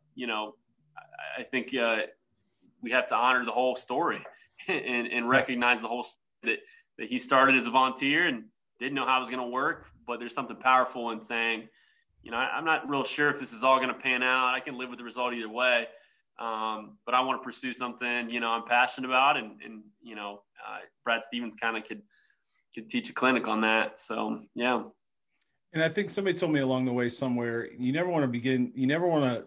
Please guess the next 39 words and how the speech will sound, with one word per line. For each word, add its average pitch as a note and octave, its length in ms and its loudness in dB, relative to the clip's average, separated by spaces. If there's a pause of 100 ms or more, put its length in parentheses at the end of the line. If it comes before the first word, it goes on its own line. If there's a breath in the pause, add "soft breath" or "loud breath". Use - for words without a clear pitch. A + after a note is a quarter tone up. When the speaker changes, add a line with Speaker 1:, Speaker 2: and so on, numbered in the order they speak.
Speaker 2:
compare B2 300 -2
your A#2 180 -2
beginning A2+ 420 -6
to G#2+ 120 -10
someone A2+ 280 -8
else's G2+ 320 -8
middle. F#2 340 -10 (520 soft breath)
And A#2 100 -2
I A#2+ 40 -2
think C#3+ 200 0
that's C3+ 280 0
really C3+ 340 -2
something C3+ 400 -4
that A#2+ 180 -6
y-, B2+ 160 -10
I C3 40 -2
know C3 100 0
you C3 140 -2
touched B2+ 300 -4
on B2+ 140 -4
here. B2+ 160 -2
I A#2 60 -6
think C3+ 120 -8
it B2 40 -4
was A2+ 120 -6
a A#2+ 40 -6
different, B2+ 400 -6 (560)
said E3+ 300 2
a C#3+ 80 2
different C3 320 -2
way, B2+ 180 2
but A#2+ 120 -4
it A2+ 60 -4
was G#2+ 120 -10
the A#2 60 -6
same, B2 360 -4
same B2+ 220 -4
concept B2 540 -2
is, G#2+ 180 -8